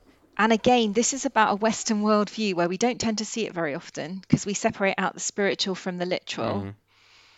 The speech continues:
Speaker 1: But I think people who are from countries in the global south will understand this more, that, you know, if, if you need to forgive someone, you need to forgive them. Unforgiveness can be a block. If you need to confess a sin, you need to confess a sin.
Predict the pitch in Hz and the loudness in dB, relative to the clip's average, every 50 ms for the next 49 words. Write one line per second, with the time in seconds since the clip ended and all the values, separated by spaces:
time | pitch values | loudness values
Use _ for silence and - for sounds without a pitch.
0 | - - - - _ - 202 208 208 208 220 - - 233 226 - 226 202 214 208 | -20 -20 -20 -20 _ 0 4 4 4 4 2 0 0 -2 0 0 0 2 2 0
1 | 196 - - 202 190 190 - 202 - - - 196 175 185 180 180 180 190 190 185 | 0 -2 -4 -6 -4 -2 -4 -4 -4 -4 -6 -6 -6 -4 -6 -4 -2 0 0 2
2 | 175 180 175 - 190 180 175 - - 170 180 175 175 180 - - 175 170 170 170 | 0 0 -2 -2 -2 -2 -2 -4 -4 -4 -4 -4 -4 -6 -6 -6 -6 -6 -6 -8
3 | 170 - - 190 180 156 135 120 170 202 190 - _ _ _ _ _ - - - | -8 -8 -8 -8 -8 -8 -6 -6 -8 -8 -10 -14 _ _ _ _ _ -20 -20 -20
4 | _ _ _ _ _ _ _ _ _ - - - _ _ _ _ - 196 185 - | _ _ _ _ _ _ _ _ _ -20 -20 -20 _ _ _ _ 4 4 6 4
5 | - _ - - - _ _ _ _ _ _ _ _ _ _ _ _ _ _ _ | 2 _ -10 -14 -14 _ _ _ _ _ _ _ _ _ _ _ _ _ _ _
6 | _ _ _ _ _ _ _ _ 208 208 226 240 220 208 202 220 226 - - - | _ _ _ _ _ _ _ _ -4 -2 2 4 4 6 6 4 4 0 -4 -14
7 | - - _ _ _ _ _ _ _ _ - 233 - - 294 320 339 320 330 339 | -20 -20 _ _ _ _ _ _ _ _ -4 -4 -2 0 2 2 2 2 0 0
8 | - - 233 - - 233 - 254 262 - - - 196 165 160 165 170 196 220 240 | 2 2 0 0 0 0 -2 0 0 -2 -2 -2 -2 -4 -2 -4 -2 -2 0 0
9 | 247 226 - 185 - - 180 - 214 202 - - - - - 165 - - - _ | 0 -2 -4 -6 -8 -8 -4 -2 -2 -2 -4 -6 -12 -12 -12 -14 -16 -20 -20 _
10 | _ _ _ _ _ - - - - - 233 262 254 - 240 - 247 226 - 208 | _ _ _ _ _ -20 -20 -12 0 2 2 2 2 0 -2 -2 -2 0 0 -2
11 | 196 - - 180 175 185 180 - - 185 156 156 - - - - - - - - | -4 -4 -4 -4 -2 -2 -2 -2 -2 -2 0 0 0 -2 -6 -10 -18 -20 -20 -20
12 | _ _ - - - - - - - - _ - 214 - 240 247 254 277 254 - | _ _ -20 -20 -20 -20 -20 -20 -20 -14 _ -10 -8 -4 -2 0 0 0 0 -2
13 | - - - 220 202 - 240 233 208 - 208 196 - - - 220 202 190 190 190 | -2 0 0 0 0 2 2 2 2 0 0 -4 -4 -2 -2 -2 -2 -2 -2 -2
14 | 208 208 - - 196 - 208 190 185 - 196 190 - - 170 165 - - 202 175 | -2 -2 -4 -4 -6 -6 -6 -6 -4 -4 -4 -4 -4 -6 -10 -10 -8 -8 -6 -6
15 | 156 151 156 165 180 180 | -6 -6 -8 -12 -14 -16